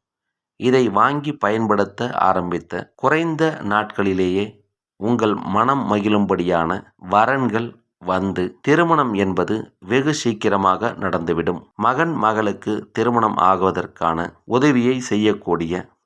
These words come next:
திருமண பிராப்தம் அமைத்து தரக்கூடிய மை மற்றும் தாயத்து தேவைப்படக்கூடிய நபர்கள், உங்களுடைய மகன் அல்லது மகளுடைய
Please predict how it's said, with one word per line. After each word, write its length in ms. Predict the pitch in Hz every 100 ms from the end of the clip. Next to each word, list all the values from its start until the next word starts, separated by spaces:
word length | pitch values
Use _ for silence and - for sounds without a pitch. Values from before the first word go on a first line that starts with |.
| _
திருமண 400 | 131 160 151 135 151 -
பிராப்தம் 560 | - 104 110 - 110 107
அமைத்து 380 | - 98 107 107 92
தரக்கூடிய 680 | 92 87 - 82 82 87 - -
மை 180 | 92 117 123 - _ _ _ _ _ _
மற்றும் 420 | 92 107 - 101 98 - -
தாயத்து 460 | 95 104 110 107 95
தேவைப்படக்கூடிய 960 | 95 90 90 87 85 - 85 85 92 - -
நபர்கள், 480 | 101 104 110 92 98 - _ _ _ _ _ _ 101
உங்களுடைய 520 | 135 143 127 110 120 - 95
மகன் 300 | 101 113 135
அல்லது 300 | - 98 92
மகளுடைய 540 | 87 90 104 104 92